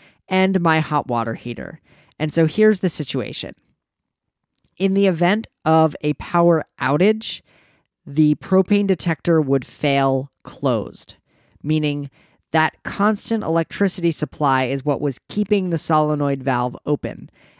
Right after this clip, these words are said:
As soon as there was a power outage, the valve would slam shut and propane would be cut off to my house.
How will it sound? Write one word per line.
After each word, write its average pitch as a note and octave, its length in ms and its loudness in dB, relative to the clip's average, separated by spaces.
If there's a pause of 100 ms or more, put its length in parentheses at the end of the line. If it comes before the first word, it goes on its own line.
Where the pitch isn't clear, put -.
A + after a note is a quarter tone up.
As C#3+ 120 -4
soon A3+ 440 2
as E3 200 -2
there E3+ 160 6
was D#3 160 4
a D3+ 60 -2
power E3 360 0
outage, C3 560 -2 (340)
the D3 100 0
valve E3 600 2 (220)
would C3+ 460 0
slam G#3 480 0
shut - 540 -2 (420)
and C#3+ 420 0 (140)
propane E3 680 2
would C#3 180 0
be C#3+ 140 0
cut - 340 -4
off C3 480 0
to B2 500 -4
my D3+ 140 -2
house. - 520 -4